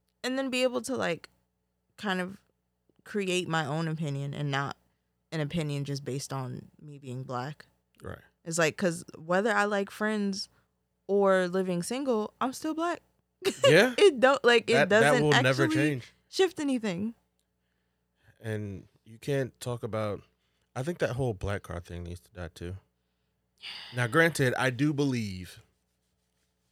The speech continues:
Speaker 2: there are certain movies that every black person, like, ev-, there are movies and shows that every black person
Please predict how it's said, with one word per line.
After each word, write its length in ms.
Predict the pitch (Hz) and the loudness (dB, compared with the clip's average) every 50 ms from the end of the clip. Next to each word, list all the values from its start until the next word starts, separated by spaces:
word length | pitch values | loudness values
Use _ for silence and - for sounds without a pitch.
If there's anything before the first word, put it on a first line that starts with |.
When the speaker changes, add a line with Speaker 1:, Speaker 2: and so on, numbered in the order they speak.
| _ _ _ _ _ _ _ _ _ _ _ | _ _ _ _ _ _ _ _ _ _ _
Speaker 2:
there 160 | - 120 113 | -8 -8 -6
are 180 | 78 101 107 104 | -4 -4 -4 -2
certain 480 | 107 - - 127 120 117 110 117 110 104 | -2 -2 0 0 0 2 0 -2 -2 -2
movies 640 | 104 107 107 101 87 92 90 87 85 80 - - - - _ _ _ _ _ _ _ _ _ _ _ _ _ _ _ _ _ _ _ _ _ _ _ _ _ _ _ _ _ _ _ _ _ _ _ | -2 -4 -4 -4 -6 -6 -6 -6 -8 -10 -10 -12 -14 -16 _ _ _ _ _ _ _ _ _ _ _ _ _ _ _ _ _ _ _ _ _ _ _ _ _ _ _ _ _ _ _ _ _ _ _
that 160 | 104 104 101 - - | -10 -10 -10 -8 -6
every 320 | 104 110 107 101 110 107 | -6 -6 -4 -4 -6 -6
black 560 | 101 85 - 95 92 98 104 92 _ - - - | -6 -8 -8 -6 -4 -4 -4 -6 _ -14 4 4
person, 640 | - - 117 107 95 - - 90 85 80 78 73 _ _ _ _ _ _ _ _ _ _ _ _ _ _ _ _ _ _ _ _ _ _ _ | 4 4 4 -2 -2 -4 -6 -8 -8 -10 -10 -14 _ _ _ _ _ _ _ _ _ _ _ _ _ _ _ _ _ _ _ _ _ _ _
like, 160 | 110 107 104 | -10 -8 -4
ev-, 200 | - 131 127 123 - | -4 -4 -6 -6 -4
there 180 | 131 139 135 | -2 -2 0
are 160 | 120 147 147 135 | 2 0 0 0
movies 380 | 131 135 143 151 143 139 120 | 0 -2 -2 -2 -2 -4 -4
and 100 | 123 120 | -4 -6
shows 300 | - - 110 101 95 98 92 | -6 -4 -6 -4 -6 -6 -8
that 100 | 101 101 | -6 -6
every 200 | 107 113 110 120 | -6 -6 -6 -6
black 300 | 107 101 95 101 107 95 | -8 -6 -6 -6 -6 -6
person 460 | - - 98 92 87 80 85 85 85 | -6 -8 -8 -8 -8 -8 -10 -12 -12